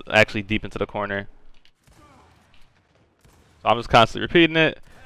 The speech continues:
You guys can, uh, watch what I'm doing.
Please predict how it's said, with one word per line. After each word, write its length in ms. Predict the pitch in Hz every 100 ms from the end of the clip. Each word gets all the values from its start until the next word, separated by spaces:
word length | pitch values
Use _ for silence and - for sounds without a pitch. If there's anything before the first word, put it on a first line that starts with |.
| - _ _ -
You 80 | 117
guys 280 | 113 113
can, 180 | - 117
uh, 340 | 107 104 104 104
watch 400 | 110 107 - -
what 200 | 107 107
I'm 140 | 104
doing. 400 | 104 107 104 104